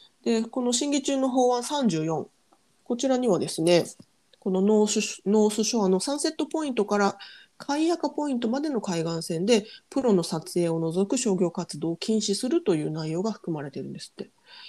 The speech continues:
プロの撮影って、いわゆる映画とかドラマとかのロケとか、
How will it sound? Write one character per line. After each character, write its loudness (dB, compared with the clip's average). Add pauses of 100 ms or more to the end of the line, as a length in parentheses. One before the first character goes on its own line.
(160)
プ 6
ロ 6
の 4
撮 -2
影 0
っ -6
て、 0
い 2
わ 0
ゆ 2
る 0
映 2
画 0
と -2
か -2 (500)
ド 4
ラ 4
マ 4
と -4
か -8
の -8
ロ 2
ケ 0
と -2
か、 -14